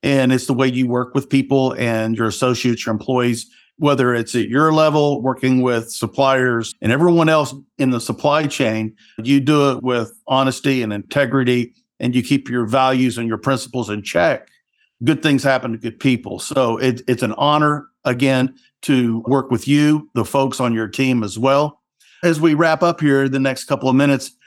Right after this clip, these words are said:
how can our listeners connect with you and, of course, learn more about Equator Advanced Appliances? And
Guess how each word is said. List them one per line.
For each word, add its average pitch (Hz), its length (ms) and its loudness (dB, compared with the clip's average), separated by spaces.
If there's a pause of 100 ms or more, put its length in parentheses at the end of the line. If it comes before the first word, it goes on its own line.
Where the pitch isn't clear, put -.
how 247 180 0
can 262 160 0
our 185 140 4
listeners 175 480 0
connect 160 320 -2
with 170 200 -2
you 180 300 2
and, 147 160 2
of 131 100 -2
course, 156 320 -2
learn 143 260 4
more 147 400 2 (280)
about 131 500 0
Equator 135 440 0
Advanced 131 340 -2
Appliances? 143 680 0
And 135 420 2